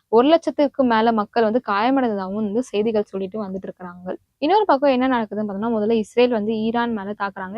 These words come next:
என்ன இருக்குன்னா, அவங்களுடைய ராணுவ உள்கட்டமைப்பு மேல தாக்கியிருக்காங்க. அதனால அவங்களுடைய அந்த உள்கட்டமைப்பு வந்து ரொம்பவே பாதிப்பு அடைஞ்சதா வந்து செய்தி வந்துட்டு இருந்தது. இன்னொரு பக்கம் என்ன பண்றாங்கன்னு பார்த்தோம்னா, ஈரான் வந்து இஸ்ரேல்ல இருக்கிற அவங்களுடைய ஏவுகணை வச்சு வந்து தாக்குறாங்க. அப்போ என்ன நடக்குதுன்னு பார்த்தோம்னா,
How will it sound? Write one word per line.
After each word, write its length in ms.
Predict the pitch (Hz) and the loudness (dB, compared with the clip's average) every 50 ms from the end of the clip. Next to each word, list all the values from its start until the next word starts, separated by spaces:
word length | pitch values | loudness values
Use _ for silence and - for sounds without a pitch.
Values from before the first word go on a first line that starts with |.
| 240 233 | -6 -6
என்ன 180 | 214 208 226 254 | -6 -6 -6 -6
இருக்குன்னா, 340 | 262 247 - 208 196 226 | -6 -8 -10 -12 -8 -6
அவங்களுடைய 360 | 269 262 233 214 196 190 226 262 | -4 -4 -4 -4 -4 -2 -4 -4
ராணுவ 460 | 240 214 190 196 226 262 294 302 294 269 | -4 -4 -2 -2 -2 0 0 0 0 2
உள்கட்டமைப்பு 640 | 233 220 233 247 - - 233 - 220 208 196 196 - | 2 2 0 -2 -2 -4 -4 -4 -4 -8 -8 -10 -10
மேல 140 | 190 202 226 | -10 -10 -6
தாக்கியிருக்காங்க. 540 | - 220 202 202 - 208 202 - 185 185 202 269 302 - - _ _ _ - | -4 -4 -6 -4 -4 -8 -8 -8 -10 -10 -10 -10 -10 -12 -20 _ _ _ 0
அதனால 380 | 220 226 240 247 247 226 226 254 | 2 2 4 4 4 4 4 4
அவங்களுடைய 320 | 277 285 269 247 220 214 220 | 4 4 2 2 0 0 0
அந்த 160 | 208 208 208 | 0 2 2
உள்கட்டமைப்பு 640 | 208 226 247 254 - 285 262 269 240 233 202 - 208 | 2 2 0 0 0 -2 -2 -2 -2 -4 -6 -6 -6
வந்து 180 | 202 196 226 240 | -6 -4 -4 -2
ரொம்பவே 300 | 226 208 208 208 214 240 | -2 -2 -2 0 0 0
பாதிப்பு 400 | 220 208 202 208 214 226 233 - | 0 0 -2 0 0 -2 -2 -2
அடைஞ்சதா 380 | 226 202 196 196 196 185 202 208 | -2 -2 -2 -4 -6 -6 -6 -6
வந்து 160 | 208 196 220 | -6 -8 -10
செய்தி 300 | - - 202 196 202 214 220 | -10 -8 -6 -4 -4 -4 -4
வந்துட்டு 280 | 208 185 185 190 - | -6 -6 -8 -10 -10
இருந்தது. 300 | 185 185 180 185 185 247 320 _ _ - _ _ _ - | -12 -14 -10 -4 -2 -2 -2 _ _ -20 _ _ _ 0
இன்னொரு 280 | 277 302 381 440 440 - | 2 4 6 6 6 6
பக்கம் 240 | 320 269 262 269 247 | 4 2 2 2 2
என்ன 120 | 240 254 | 0 0
பண்றாங்கன்னு 460 | 254 254 240 226 220 208 202 202 202 | 0 0 -2 -2 -2 -4 -6 -6 -6
பார்த்தோம்னா, 280 | 190 190 190 202 240 247 220 | -6 -6 -4 -4 -2 -2 0
ஈரான் 380 | 220 233 262 277 269 269 254 226 | 0 2 4 4 4 2 0 -2
வந்து 220 | 202 196 208 233 247 247 | -4 -4 -2 0 0 0
இஸ்ரேல்ல 440 | 220 208 - - - 254 254 262 240 | 0 -2 -4 -2 0 0 2 2 0
இருக்கிற 260 | 208 196 190 - 208 | -2 -2 -4 -6 -6
அவங்களுடைய 420 | 220 220 208 196 190 185 190 196 240 262 269 - 220 214 | -6 -6 -6 -8 -8 -4 -2 0 0 0 0 0 0 2
ஏவுகணை 480 | 208 220 247 277 294 285 269 247 220 208 | 2 4 4 4 4 2 0 0 -2 -4
வச்சு 280 | 190 185 190 _ - 262 262 | -6 -8 -10 _ -2 0 0
வந்து 200 | 233 208 214 233 - | 0 0 -2 -2 0
தாக்குறாங்க. 460 | 208 202 208 - - 202 185 180 208 269 311 262 | 0 -2 -2 -2 -4 -6 -4 0 0 0 2 0
அப்போ 240 | 202 - _ - 277 | -2 -2 _ 2 4
என்ன 140 | 269 262 269 | 4 4 2
நடக்குதுன்னு 380 | 277 269 247 220 - 214 226 208 | 0 -2 -2 -4 -6 -10 -8 -8
பார்த்தோம்னா, 260 | 196 185 202 247 | -8 -8 -6 -8